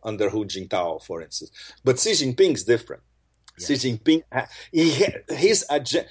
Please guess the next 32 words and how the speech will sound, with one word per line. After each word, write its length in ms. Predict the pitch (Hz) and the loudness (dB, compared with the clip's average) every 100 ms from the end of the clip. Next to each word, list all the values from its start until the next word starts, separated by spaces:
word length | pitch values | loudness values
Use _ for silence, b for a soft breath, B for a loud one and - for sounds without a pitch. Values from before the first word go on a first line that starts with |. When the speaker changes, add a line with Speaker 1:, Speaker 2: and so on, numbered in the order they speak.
| B B | B B
Speaker 1:
every 300 | 190 254 226 | 2 4 0
<laughs> 320 | - - - | 0 -4 0
ti-, 180 | 196 170 | 0 2
every 280 | 151 277 214 | 0 0 -2
time 260 | - 170 160 | 0 0 4
that 140 | 143 | 2
I'm 100 | 127 | 2
thinking 480 | - 139 135 127 120 | -2 -4 -2 -2 -2
about 460 | 113 120 120 113 | -2 0 2 2
his 200 | 113 110 | -2 -2
overall 760 | 113 120 101 113 107 110 110 107 | 0 0 0 -2 2 4 2 0
agenda, 680 | 98 95 101 131 139 101 76 _ b b b b b | -10 -10 -2 0 0 -6 -10 _ b b b b b
it's, 400 | 131 135 - - | -4 -2 -2 0
it's 240 | 151 - 127 | 0 0 -2
mind-blowing. 1120 | 143 165 175 113 90 123 143 147 113 95 82 _ _ _ _ _ _ - | 0 0 0 -4 -4 4 6 4 -2 -10 -16 _ _ _ _ _ _ 2
All, 300 | 156 202 - | 6 6 4
all 240 | 156 185 | 2 2
these 340 | 131 135 107 - | -2 -8 -8 -4
vectors 720 | 123 135 - - 110 95 - | -2 -2 -4 -10 -10 -10 -6
that 260 | 110 - _ | -6 -6 _
he 280 | - 123 107 | -18 -14 -10
has 400 | 120 110 101 - | -6 -6 -6 -10
to 120 | 107 | -12
follow 600 | - - 110 110 104 - | -10 -2 0 0 -4 -4
at 260 | 143 165 - | 0 0 -2
the 100 | 107 | -2
same 380 | - 113 90 87 - | -2 -6 -10 -14 -6
time, 400 | 123 120 92 - b b b b _ _ | -4 -4 -8 -12 b b b b _ _
uh, 140 | - - - | -6 -6 -4
many 440 | 135 139 180 196 | -4 2 4 6
of 180 | 143 110 | 4 4
them 260 | 131 120 | 0 0